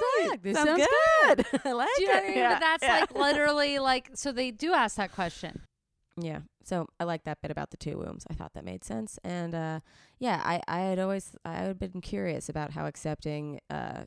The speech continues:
Speaker 1: Jews were of L G B T people because a lot of my friends were like, "Oh, I wish I was gay." And I was like, "I actually don't know, like, what Jewish, you know, thing,"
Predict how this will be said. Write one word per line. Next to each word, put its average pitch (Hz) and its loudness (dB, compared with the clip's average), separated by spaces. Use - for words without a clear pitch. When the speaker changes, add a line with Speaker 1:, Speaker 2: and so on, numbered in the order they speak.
Speaker 1:
Jews 151 -6
were 156 -6
of 156 -8
L 143 -6
G 151 -12
B 151 -10
T 151 -10
people 156 -8
because 151 -10
a 143 -10
lot 151 -4
of 151 -6
my 151 -6
friends 151 -6
were 147 -6
like, 151 -4
"Oh, 196 -2
I 185 -2
wish 175 -6
I 180 -4
was 170 -6
gay." 165 -4
And 151 -6
I - -6
was 147 -8
like, 147 -12
"I 160 -14
actually 247 -14
don't 196 -8
know, 175 -6
like, 160 -8
what 160 -6
Jewish, 165 -4
you 165 -12
know, 151 -8
thing," 175 -4